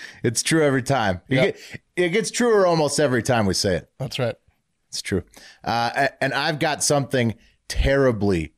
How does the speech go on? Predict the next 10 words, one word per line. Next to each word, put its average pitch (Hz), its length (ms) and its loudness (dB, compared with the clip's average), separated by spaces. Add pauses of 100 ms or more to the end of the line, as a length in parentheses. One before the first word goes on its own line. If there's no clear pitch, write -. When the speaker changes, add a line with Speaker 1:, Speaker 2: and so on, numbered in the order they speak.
(100)
Speaker 1:
terribly 110 420 2
wrong 92 420 0
in 85 100 -4
Hawaii 92 680 0
to - 120 -6
wrap 82 320 -2
this - 220 -6
one 82 160 -4
up, 82 200 -4
guys. 78 440 -6